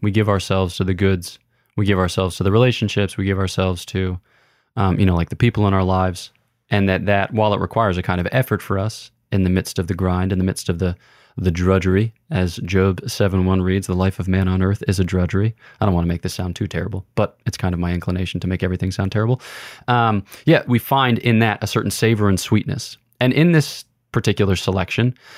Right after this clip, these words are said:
it's fascinating that Saint Francis de Sales, he doesn't say that temptations are fruitful for us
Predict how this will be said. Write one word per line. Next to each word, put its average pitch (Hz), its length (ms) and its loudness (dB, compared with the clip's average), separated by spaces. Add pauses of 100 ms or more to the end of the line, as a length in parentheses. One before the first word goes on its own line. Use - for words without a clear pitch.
(140)
it's 110 140 0
fascinating 147 500 2
that 107 140 0
Saint 143 240 2
Francis 123 360 0
de - 60 -8
Sales, 95 460 0 (240)
he 139 100 2
doesn't 202 220 4
say 190 220 2
that 135 140 0
temptations 120 600 2
are 92 100 0
fruitful 151 340 2
for 95 220 -2
us 98 340 -2